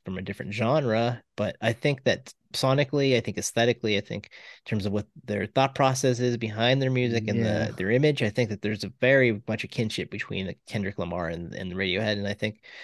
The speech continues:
Speaker 1: yeah, I think, uh, I think I have to lock in for Kendrick here.
Speaker 2: Whoa. So here's the deal. We should have had Kendrick and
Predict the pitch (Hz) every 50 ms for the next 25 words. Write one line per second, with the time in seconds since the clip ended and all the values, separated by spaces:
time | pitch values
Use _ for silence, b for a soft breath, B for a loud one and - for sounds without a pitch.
0 | B B B B B - 185 170 107 117 123 - 147 131 131 - - 131 127 123
1 | 123 117 - - - - 127 127 127 120 120 - - 123 117 117 120 - 131 117
2 | - - - - 131 127 131 120 104 - - - - - - _ _ _ _ _
3 | _ _ _ _ _ _ _ _ _ _ _ _ - 127 117 117 123 135 156 160
4 | 151 135 120 107 110 - _ _ _ _ _ _ _ _ _ _ _ _ - -
5 | - 139 127 123 120 117 117 - _ _ _ _ _ _ B B B B B B
6 | B B B B B B - - 156 151 139 120 127 113 107 110 107 107 101 98
7 | - _ _ _ _ _ _ _ _ _ _ _ _ _ - _ _ - 127 139
8 | 131 - - - 175 185 196 208 175 - 160 156 143 131 120 120 120 117 110 -
9 | _ _ _ - - 139 135 131 127 131 127 120 _ _ _ _ _ _ _ _
10 | - 131 117 110 104 107 107 107 110 104